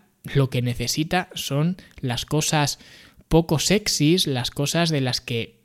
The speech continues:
nadie suele hablar nunca. Se enfocan, pues, yo qué sé, en gramos, en porcentajes,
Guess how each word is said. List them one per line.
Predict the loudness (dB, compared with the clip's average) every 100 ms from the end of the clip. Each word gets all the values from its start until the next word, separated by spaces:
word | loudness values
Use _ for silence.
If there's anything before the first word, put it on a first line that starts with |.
| -6
nadie | -2 2 4 4
suele | 4 2 2
hablar | 2 0 -2 2
nunca. | 2 0 -4 -14 -20 -4
Se | 0 2
enfocan, | 2 0 2 0 0 -4
pues, | -8 -8
yo | -8
qué | -4
sé, | 0 2 0 -2
en | -8 -4
gramos, | 0 2 4 2 2 0
en | -4
porcentajes, | -4 -10 -8 -8 0 0 0 2 2